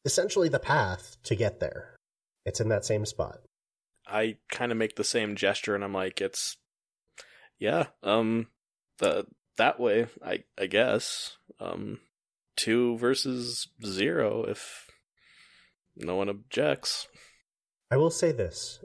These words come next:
Speaker 1: if you all would come with me,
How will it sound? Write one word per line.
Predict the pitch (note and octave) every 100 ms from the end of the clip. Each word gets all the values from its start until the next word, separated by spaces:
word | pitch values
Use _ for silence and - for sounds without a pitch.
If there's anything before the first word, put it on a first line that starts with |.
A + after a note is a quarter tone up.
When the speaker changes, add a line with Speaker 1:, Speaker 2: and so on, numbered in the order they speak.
| A#2+
Speaker 1:
if | A#2 - - - A#2+
you | B2 A#2+
all | B2 B2 A#2+ A2+ G#2+ -
would | A#2 G2+ G2+ _ _ _ _ _ _ -
come | - B2+
with | G#2+ -
me, | F#2+ F2+ F#2